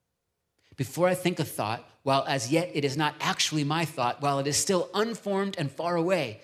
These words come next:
you understand it. You not only know what it is, but you understand it, the motive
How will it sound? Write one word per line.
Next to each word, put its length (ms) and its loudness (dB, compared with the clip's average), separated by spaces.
you 140 -2
understand 480 -6
it. 80 -20
You 140 2
not 160 2
only 200 2
know 200 0
what 240 0
it 120 -4
is, 360 0
but 140 -8
you 180 -4
understand 580 -4
it, 140 -8
the 100 -6
motive 640 -4